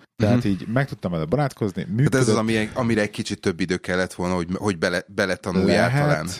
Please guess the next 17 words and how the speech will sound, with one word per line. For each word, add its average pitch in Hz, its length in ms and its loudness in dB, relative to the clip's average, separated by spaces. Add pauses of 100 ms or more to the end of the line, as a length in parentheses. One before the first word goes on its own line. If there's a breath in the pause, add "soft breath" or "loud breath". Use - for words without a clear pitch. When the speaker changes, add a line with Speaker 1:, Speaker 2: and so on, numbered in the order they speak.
(300)
Speaker 2:
Ugye? 123 220 2
Speaker 1:
Nem 175 240 2
volt, 143 180 0
volt 120 300 0
a 113 40 -8
probléma, 113 340 -4
nem 151 120 0
volt 170 160 2
ilyen 139 120 0
probléma, 131 260 2
hogy 110 200 -2
kerestem, 107 580 0
nem 120 100 0
volt, 127 160 0
volt 104 260 0
csak, - 200 -6
csak, - 240 -2